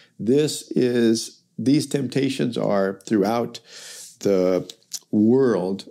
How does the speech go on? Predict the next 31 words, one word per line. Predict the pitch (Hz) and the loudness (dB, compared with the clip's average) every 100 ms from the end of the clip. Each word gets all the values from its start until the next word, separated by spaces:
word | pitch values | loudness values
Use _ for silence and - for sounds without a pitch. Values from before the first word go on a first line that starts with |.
| _ | _
of | 110 98 | -6 -6
all | - 107 127 127 | -2 -2 0 0
the | 110 | 0
brethren. | 101 104 87 80 58 _ _ _ _ _ _ _ - - | 0 0 0 -2 -6 _ _ _ _ _ _ _ -16 -8
So | - 139 110 113 - - - | -4 0 0 0 -6 -16 -2
notice, | 180 311 - | 2 2 2
though, | - 120 | 0 2
he | 127 | 2
said, | 123 117 113 | 0 -2 0
"Be | 123 | 0
sober, | 123 131 120 113 | 0 0 0 0
be | 117 110 | 0 0
vigilant, | 110 110 107 104 92 | 2 0 0 -2 -2
because | 110 - 131 104 104 | -4 -2 -2 0 0
your | 101 | 0
adversary, | 101 98 98 - 98 | -2 -2 -4 -2 0
the | 95 | 0
devil, | 101 104 95 92 - - _ | 0 -2 -4 -6 -14 -20 _
walks | 98 110 117 - | 0 0 -2 -4
about | 101 101 - | -2 -2 -2
like | 98 98 | -6 -2
a | |
roaring | 95 95 95 92 | 0 0 0 -2
lion, | 95 95 90 | -2 -4 -4
seeking | - 113 117 | -4 -2 0
whom | 107 107 120 107 | -2 0 0 2
he | |
may | 104 104 | 2 0
devour. | 101 107 107 101 | 0 0 0 -2
Resist | 104 107 101 120 151 156 | 0 0 2 0 0 0
him, | 101 98 117 | -2 -2 -4